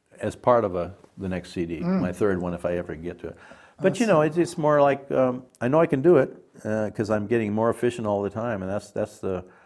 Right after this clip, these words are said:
Speaker 1: that's going back to that for-, good fortune of running into Jimmy Stamp back in nineteen sixty.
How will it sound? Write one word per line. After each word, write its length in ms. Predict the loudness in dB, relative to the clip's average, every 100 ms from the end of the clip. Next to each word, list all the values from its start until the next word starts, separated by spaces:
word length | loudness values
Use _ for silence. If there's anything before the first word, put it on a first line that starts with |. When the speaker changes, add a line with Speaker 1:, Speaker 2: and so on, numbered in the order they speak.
| _ _ _ _
Speaker 1:
that's 180 | -10 -2
going 260 | 0 2
back 240 | 2 2 2
to 380 | -4 -2 -4 -8
that 240 | -8 -8 -6
for-, 220 | -4 -4
good 340 | -4 0 0 2
fortune 400 | 0 0 -6 -8
of 140 | -6
running 260 | -6 -4 -6
into 180 | -8
Jimmy 280 | -6 -8 -8
Stamp 380 | -8 -8 -8 -6
back 200 | -8 -6
in 80 | -10
nineteen 340 | -10 -12 -16
sixty. 460 | -12 -14 -14 -18